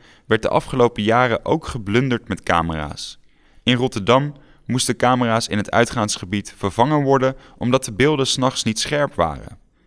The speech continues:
In Haarlem bleken camera's nutteloos tijdens regenval. En het zicht van een camera in IJsselstein was in de zomermaanden volledig verdwenen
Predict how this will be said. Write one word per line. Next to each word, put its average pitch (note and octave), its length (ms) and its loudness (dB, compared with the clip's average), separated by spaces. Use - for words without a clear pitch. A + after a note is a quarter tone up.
In G2+ 100 -2
Haarlem A#2+ 560 2
bleken A2+ 320 0
camera's G#2+ 600 2
nutteloos A#2+ 760 2
tijdens G2+ 340 4
regenval. E2+ 800 -2
En G#3+ 120 0
het A3 140 0
zicht - 320 -2
van B2+ 160 0
een A2+ 120 -2
camera C3+ 580 2
in G#2 180 -2
IJsselstein G#2+ 800 0
was G2+ 220 -2
in A#2+ 100 0
de A2+ 80 0
zomermaanden G#2+ 640 2
volledig G2+ 580 0
verdwenen A2+ 640 2